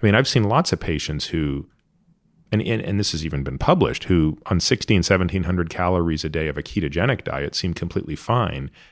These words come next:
And yet Ansel Keys's patients at fourteen hundred, fifteen hundred, sixteen, seven hundred calories of basically very har-, high carbohydrate diet, very low fat diets, lost their minds. What did you believe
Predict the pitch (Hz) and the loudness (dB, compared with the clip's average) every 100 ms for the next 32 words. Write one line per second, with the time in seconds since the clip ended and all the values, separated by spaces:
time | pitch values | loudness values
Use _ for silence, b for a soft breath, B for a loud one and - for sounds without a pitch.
0 | b 92 90 80 - 107 107 - 78 - | b 0 2 0 0 0 0 0 -6 0
1 | 123 110 78 - 80 73 - 76 - 73 | 0 2 -2 -4 -4 -4 -2 -6 -4 -6
2 | - - 87 - 82 82 80 76 82 - | -8 -2 -2 0 -2 -2 -2 -4 -4 -2
3 | 82 80 73 85 - 85 85 82 - 92 | -2 -2 -2 -4 -4 -4 -4 -6 -6 -4
4 | 82 78 78 76 80 82 101 104 - 87 | -2 0 0 -2 -6 -2 4 4 2 0
5 | 98 76 - 87 - - 85 - 95 73 | 2 2 2 0 0 -2 -2 0 0 0
6 | - 113 87 69 71 73 82 80 71 67 | 2 2 2 -2 -4 -4 -2 -4 -4 -4
7 | 101 110 87 67 - - B B B 95 | 0 0 0 -6 -8 -10 B B B 2
8 | 92 - - 71 78 90 - - - - | 2 0 -8 -6 -2 -4 -4 -14 -18 -20
9 | _ _ b b b b b b b b | _ _ b b b b b b b b
10 | b _ _ _ _ 165 220 208 139 117 | b _ _ _ _ 2 2 4 6 8
11 | 104 104 101 90 - | 8 6 4 0 -10